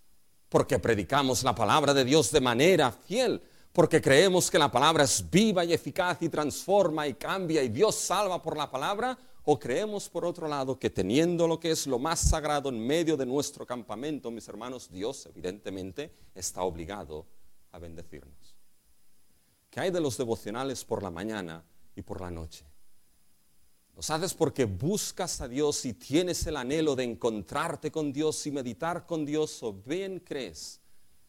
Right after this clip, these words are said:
que si pones en el campamento esos devocionales, Dios estará obligado a bendecirte?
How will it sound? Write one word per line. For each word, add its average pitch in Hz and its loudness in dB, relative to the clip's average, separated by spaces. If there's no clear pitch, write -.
que 104 -16
si - -10
pones 156 2
en 156 -12
el 147 -12
campamento 135 -6
esos 113 -12
devocionales, 104 -10
Dios 117 -8
estará 104 -14
obligado 82 -14
a 82 -16
bendecirte? 80 -14